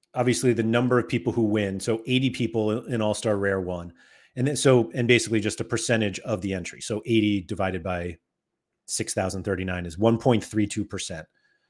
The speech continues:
of the entries in All-Star Rare won cash. That's not how many won cards, just cash. And then I basically looked at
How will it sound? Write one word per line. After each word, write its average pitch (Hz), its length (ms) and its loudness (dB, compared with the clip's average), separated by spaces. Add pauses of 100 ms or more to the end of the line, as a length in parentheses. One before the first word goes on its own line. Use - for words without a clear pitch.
(240)
of 107 140 -6
the 110 280 4
entries 135 540 4
in 143 160 2
All-Star 127 440 6
Rare 95 580 2 (680)
won 110 320 4
cash. - 500 -4 (160)
That's 113 200 2
not 143 300 6
how 151 120 4
many 147 180 4
won 143 220 4
cards, 117 560 4 (800)
just - 320 6
cash. - 480 -4 (1700)
And 143 120 4
then 185 80 6
I 202 80 6
basically 147 440 6
looked 123 280 2
at 120 420 0